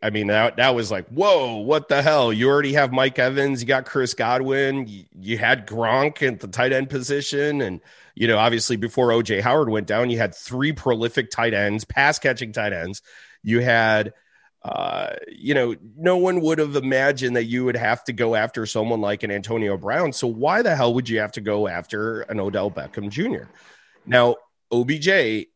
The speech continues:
is obviously out there to make a name for himself. I mean, he, he went to the Browns thinking he, he likes what he sees. He likes the quarterback. He likes the coaching. He likes what he sees in, in that he could be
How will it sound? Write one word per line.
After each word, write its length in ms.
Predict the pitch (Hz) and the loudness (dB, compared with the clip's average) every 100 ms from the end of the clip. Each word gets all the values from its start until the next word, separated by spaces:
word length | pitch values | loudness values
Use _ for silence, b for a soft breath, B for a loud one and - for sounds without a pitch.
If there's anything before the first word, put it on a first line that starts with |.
| _ | _
is 320 | 113 113 107 - | -4 -4 -4 -2
obviously 540 | 110 117 127 - 143 | -2 0 -2 -2 0
out 180 | 151 156 | 2 0
there 220 | 107 107 | -2 -4
to 160 | 101 110 | -4 -4
make 180 | 104 110 | -4 -4
a 40 | |
name 200 | 127 123 | -4 -4
for 140 | - | -6
himself. 360 | 85 - 78 - - | -12 -12 -14 -16 -14
I 60 | |
mean, 260 | 92 87 85 | -10 -10 -12
he, 280 | 95 101 - | -12 -12 -10
he 140 | 95 | -8
went 220 | 107 104 98 | -6 -6 -6
to 100 | 104 | -10
the 40 | |
Browns 540 | 87 131 139 143 - - _ - | -2 0 0 -2 -8 -18 _ -8
thinking 480 | 117 104 117 110 107 _ _ _ _ | -6 -4 -4 -4 -10 _ _ _ _
he, 140 | 107 _ _ | -20 _ _
he 120 | 101 | -10
likes 320 | 107 113 - | -4 -2 -2
what 100 | 120 | -4
he 80 | 117 | -4
sees. 640 | 113 156 175 190 214 - - b b b b | -2 -2 -2 -2 -4 -6 -10 b b b b
He 100 | 98 | -6
likes 300 | 104 101 - | -4 -4 -6
the 80 | 101 | -10
quarterback. 640 | - 135 175 190 196 202 202 | -2 2 4 4 4 2 0
He 100 | 113 | -6
likes 280 | 104 90 | -4 -4
the 100 | - | -8
coaching. 640 | 107 160 175 175 196 196 185 | -2 2 2 2 -2 -2 -2
He 180 | 131 | -4
likes 400 | 113 110 101 - | -4 -2 -4 -6
what 160 | 117 110 | -6 -4
he 100 | 107 | -4
sees 400 | - 135 147 135 | -4 -4 -4 -2
in, 200 | 127 117 | -2 -2
in 220 | - 117 | -2 -2
that 180 | 113 107 | 0 -2
he 160 | 110 107 | -4 -10
could 180 | 113 | -10
be 400 | 98 127 127 123 | -4 -2 -2 -6